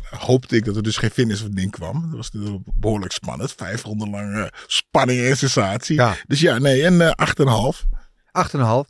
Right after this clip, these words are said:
Speaker 1: Ja.
Speaker 2: Ja, ik, eh, ik zit op de lijn van Marcel. Ik geef een acht. Eh, pu-, puur om het feit dat, eh, ik heb een nieuwe regel voor mezelf ingevoerd. Als een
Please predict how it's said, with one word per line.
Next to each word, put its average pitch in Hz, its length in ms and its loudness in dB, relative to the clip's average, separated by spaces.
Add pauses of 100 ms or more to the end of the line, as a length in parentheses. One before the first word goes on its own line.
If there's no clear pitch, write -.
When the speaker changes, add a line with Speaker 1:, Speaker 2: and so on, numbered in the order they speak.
Speaker 1:
Ja. 127 160 2
Speaker 2:
Ja, 139 200 4
ik, 214 220 2
eh, 196 220 4
ik 196 120 0
zit 196 220 -2
op 170 100 -6
de 180 60 2
lijn 165 160 8
van 156 120 2
Marcel. 156 360 6
Ik 147 80 2
geef 143 200 2
een 139 80 -2
acht. - 300 0 (440)
Eh, 135 180 4 (160)
pu-, 147 140 0
puur 160 260 6
om 147 80 4
het 143 100 2
feit 143 240 4
dat, - 320 0
eh, 135 120 -6 (180)
ik 123 200 -4
heb 143 180 2
een 139 80 4
nieuwe 139 200 6
regel 135 220 4
voor 127 120 4
mezelf 127 280 4
ingevoerd. 123 460 0
Als 117 120 2
een 120 80 -4